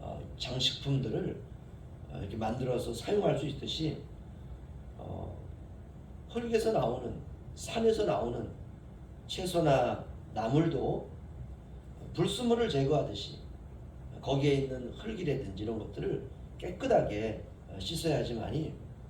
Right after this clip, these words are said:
그것을, 어, 사용할 수 있고 먹을 수가 있습니다. 은을 어떻게 만들어내는지, 그릇을 어떻게 만들어내는지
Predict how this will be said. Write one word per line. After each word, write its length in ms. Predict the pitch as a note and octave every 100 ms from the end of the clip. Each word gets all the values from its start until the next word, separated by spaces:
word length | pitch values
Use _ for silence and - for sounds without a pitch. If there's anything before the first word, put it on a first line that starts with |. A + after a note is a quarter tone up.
| -
그것을, 420 | C3+ D3+ G3 E3+ - - - -
어, 240 | - - -
사용할 400 | - E3+ C#3+ -
수 140 | -
있고 160 | G#2 D3+
먹을 240 | C3 C#3
수가 180 | - -
있습니다. 400 | - - - - - - - - - - - - - - - - - - - - - - - - - - - - - -
은을 360 | B2 F3+ A#3 A3
어떻게 360 | D3+ - A3+
만들어내는지, 920 | G#3+ C#3 D#3 D#3+ B2+ A2 G#2 D3+ - - - - - - -
그릇을 600 | - D3+ F3 - F#3 - -
어떻게 420 | - F3+ F3+ G#3
만들어내는지 960 | - A2+ B2 A2 F#2+ G2+ G2+ - E2+